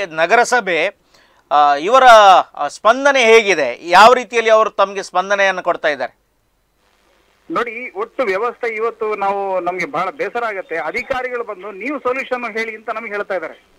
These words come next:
Speaker 2: ನೋಡಿ, ಒಳಚರಂಡಿ ವ್ಯವಸ್ಥೆಯನ್ನ ನೋಡ್ಕೊಳ್ಳೋದಕ್ಕೆ ಒಂದು ಇಲಾಖೆ ಇದೆ, ಅದಕ್ಕೋಸ್ಕರ ಒಂದಷ್ಟು ಅಧಿಕಾರಿಗಳಿದ್ದಾರೆ, ಅವರು ಸರ್ಕಾರದ ಸಂಬಳ ತಿಂತಾ ಇದ್ದಾರೆ.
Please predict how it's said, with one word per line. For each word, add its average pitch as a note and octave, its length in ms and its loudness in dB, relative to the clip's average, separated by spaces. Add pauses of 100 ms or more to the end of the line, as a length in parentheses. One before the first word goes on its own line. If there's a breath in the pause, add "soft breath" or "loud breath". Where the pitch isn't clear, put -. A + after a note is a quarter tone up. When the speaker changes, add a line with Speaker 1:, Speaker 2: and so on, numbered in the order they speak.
(280)
Speaker 2:
ನೋಡಿ, G#3+ 220 -6
ಒಳಚರಂಡಿ A#3 600 -6
ವ್ಯವಸ್ಥೆಯನ್ನ G#3+ 600 -8
ನೋಡ್ಕೊಳ್ಳೋದಕ್ಕೆ G3 600 -6
ಒಂದು F#3+ 340 -4
ಇಲಾಖೆ F3+ 420 -6
ಇದೆ, F#3+ 220 -8
ಅದಕ್ಕೋಸ್ಕರ G3 500 -8
ಒಂದಷ್ಟು F#3 340 -8
ಅಧಿಕಾರಿಗಳಿದ್ದಾರೆ, F#3+ 680 -8
ಅವರು F3+ 180 -6
ಸರ್ಕಾರದ G3 460 -10
ಸಂಬಳ F3 240 -8
ತಿಂತಾ F#3+ 280 -8
ಇದ್ದಾರೆ. D#3 340 -6